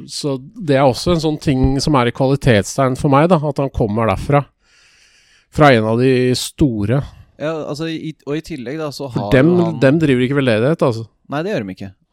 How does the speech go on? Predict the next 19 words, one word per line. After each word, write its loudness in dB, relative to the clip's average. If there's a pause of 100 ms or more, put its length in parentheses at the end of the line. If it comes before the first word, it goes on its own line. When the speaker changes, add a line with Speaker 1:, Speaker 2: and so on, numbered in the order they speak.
(120)
Speaker 2:
Det -12
er, -8
det -6
er, -8
det -12
er -4
jo, -8 (1080)
det -10
er -4
jo -4
som -12
du -12
sier -10
at -14
de, -12 (720)
nå -12
er -8
han -10 (440)
nitten, -12